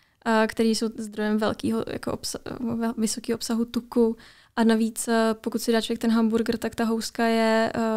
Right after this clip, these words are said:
bílá, takže tam není žádná vláknina, takže máš za chvíli hlad. Takže tam je hodně tuku, hodně jednoduchýho cukru. Maso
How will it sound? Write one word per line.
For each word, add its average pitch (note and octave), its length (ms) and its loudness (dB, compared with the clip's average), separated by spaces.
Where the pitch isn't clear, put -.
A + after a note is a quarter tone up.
bílá, A3 440 4
takže A#3 160 4
tam A3+ 100 4
není A3+ 160 8
žádná A3+ 260 4
vláknina, A3 500 4
takže A3+ 180 4
máš A3 160 4
za A3+ 80 -4
chvíli A3+ 320 2
hlad. A3+ 400 6
Takže A3 200 -14
tam A3+ 180 4
je G#3+ 240 4
hodně A3+ 320 6
tuku, A#3+ 680 4
hodně A#3 280 8
jednoduchýho A3+ 680 6
cukru. A3 560 2
Maso A#3 560 6